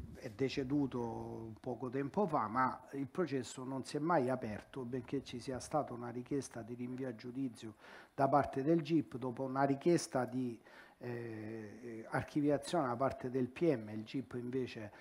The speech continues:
aveva riaperto l'ipotesi e rinviato a giudizio per quella vicenda. Dal duemiladiciotto al duemilaventuno, eh, il processo al duemilaventidue non si è mai celebrato, quindi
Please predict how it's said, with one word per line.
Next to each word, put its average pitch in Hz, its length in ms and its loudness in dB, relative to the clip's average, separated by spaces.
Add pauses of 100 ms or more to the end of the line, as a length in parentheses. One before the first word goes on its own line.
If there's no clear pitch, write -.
(240)
aveva 120 800 0 (280)
riaperto 131 760 4
l'ipotesi 120 560 -4
e 120 60 -4
rinviato 120 460 0
a 113 60 -6
giudizio 110 680 -8 (300)
per 131 160 -4
quella 170 300 6
vicenda. 139 580 2
Dal 170 200 4
duemiladiciotto 151 960 2
al 127 80 -2
duemilaventuno, 143 1300 0
eh, 156 60 -6
il 143 280 -2
processo 127 540 -2
al 120 100 -4
duemilaventidue 147 880 0
non 127 160 -6
si - 120 -8
è - 20 -2
mai 127 220 -4
celebrato, 113 640 2
quindi 120 420 -2